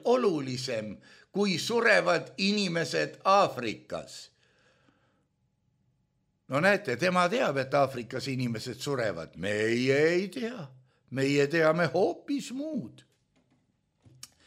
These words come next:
Agent ütleb, et võib-olla saab selle pika jutu kokku võtta lühidalt. Kallutamata info väljakaevamine internetist läheb aina keerulisemaks.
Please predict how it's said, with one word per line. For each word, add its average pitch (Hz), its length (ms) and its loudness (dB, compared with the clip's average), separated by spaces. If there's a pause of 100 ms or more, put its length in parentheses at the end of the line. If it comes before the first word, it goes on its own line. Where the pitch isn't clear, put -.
(1300)
Agent 233 340 0
ütleb, 214 320 -2
et 180 140 -4
võib-olla 196 340 0
saab 175 240 0
selle 175 300 -2
pika 185 340 0
jutu 196 380 0
kokku 196 340 -4
võtta 165 240 -2
lühidalt. 135 720 -4
Kallutamata 202 800 0
info 196 420 -4
väljakaevamine 170 1120 2
internetist 175 800 -2
läheb 160 260 2
aina 196 340 2
keerulisemaks. 120 1160 0